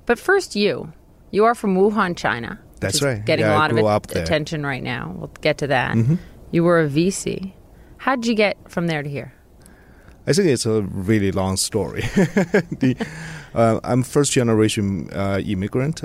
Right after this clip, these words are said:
Speaker 2: I moved here at the age of twenty-eight.
Speaker 1: Mm.
Speaker 2: Went to U C Berkeley for M B A,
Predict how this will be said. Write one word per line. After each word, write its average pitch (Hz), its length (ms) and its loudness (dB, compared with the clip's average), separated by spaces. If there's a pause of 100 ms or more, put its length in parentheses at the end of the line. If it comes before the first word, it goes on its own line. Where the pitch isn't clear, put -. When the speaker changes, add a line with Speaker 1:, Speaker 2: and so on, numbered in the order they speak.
Speaker 2:
I 101 160 4
moved 104 640 2
here 98 600 2
at 98 160 -2
the - 80 0
age 98 160 0
of 92 220 -2
twenty-eight. 104 840 -2
Speaker 1:
Mm. 175 320 -2
Speaker 2:
Went 101 180 2
to 104 80 2
U 98 140 4
C 95 120 -2
Berkeley 117 360 2
for 113 200 2
M 107 140 2
B 107 200 4
A, 101 300 2